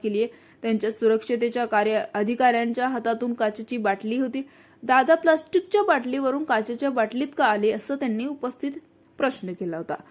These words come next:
रोहित पवार यावेळी म्हणाले, "माझ्या मित्राने हेलिकॉप्टर घेतल्याचं दादांना मी सांगितलं होतं. त्यावेळी अजित पवारांनी 'तो मित्र विश्वासू असेल तर त्यांच्याच हेलिकॉप्टरने प्रवास कर,' असं सांगितलं होतं.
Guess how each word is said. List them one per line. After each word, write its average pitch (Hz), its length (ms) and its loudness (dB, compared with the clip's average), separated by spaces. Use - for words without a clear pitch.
रोहित 208 360 2
पवार 240 280 0
यावेळी 220 360 2
म्हणाले, 226 360 0
"माझ्या 214 300 0
मित्राने 214 480 0
हेलिकॉप्टर 226 640 -2
घेतल्याचं 240 480 -2
दादांना 202 420 0
मी 254 120 -2
सांगितलं 214 460 -2
होतं. 175 160 -4
त्यावेळी 214 360 2
अजित 220 320 0
पवारांनी 320 480 4
'तो 302 140 -2
मित्र 262 340 0
विश्वासू 254 520 -4
असेल 247 340 -2
तर 254 120 -2
त्यांच्याच 233 540 -2
हेलिकॉप्टरने 247 760 0
प्रवास 226 440 0
कर,' 254 180 -2
असं - 300 -6
सांगितलं 233 460 -2
होतं. 170 200 -4